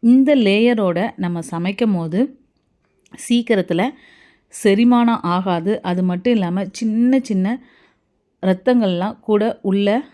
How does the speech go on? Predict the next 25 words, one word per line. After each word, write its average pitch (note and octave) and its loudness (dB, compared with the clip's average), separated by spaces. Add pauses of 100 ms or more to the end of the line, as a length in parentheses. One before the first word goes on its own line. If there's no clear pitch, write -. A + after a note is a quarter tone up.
இருக்கும். E3+ -4
நம்ம A3+ 2
மேல் A3 2
பகுதியில G3+ -2
அப்படியே G#3 -2
தனியா G#3 -2
கழட்டி F#3+ -2
எடுக்கும் F3+ -2
போது F#3 -2 (360)
உள் C#4 4
பக்கத்துல G3+ -2
உள்ள F3+ 0
லேயரும் E3+ -2
தனியாவே F3 -4
கலண்டு E3 -6
வந்துரும். E3 -4 (1700)
ரொம்ப A#3+ 2
பொறுமையா G#3 2
தான் A3 -2
மூளையை G3 0
க்ளீன் G3 -2
பண்ணணும். F3 -2
இல்லைன்னா F#3 -2
மூளை G3+ -2
எல்லாமே F#3+ -2